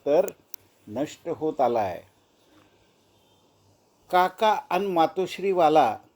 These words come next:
समाजवादी झालाय. काका अन मातोश्रीवाला समाजवादी झालाय.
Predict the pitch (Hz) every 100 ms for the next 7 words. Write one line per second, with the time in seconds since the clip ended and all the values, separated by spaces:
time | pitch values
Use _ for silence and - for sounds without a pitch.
0 | _ _ _ _ - - 113 113 139 143
1 | 139 143 135 143 123 139 135 120 92 58
2 | 50 _ _ _ _ _ _ _ _ _
3 | _ - 127 120 - 151 156 - _ _
4 | - 196 196 170 208 196 190 196 151 107
5 | 92 - _ _ - - 131 165 180 160
6 | 170 156 160 131 135 139 139 113 135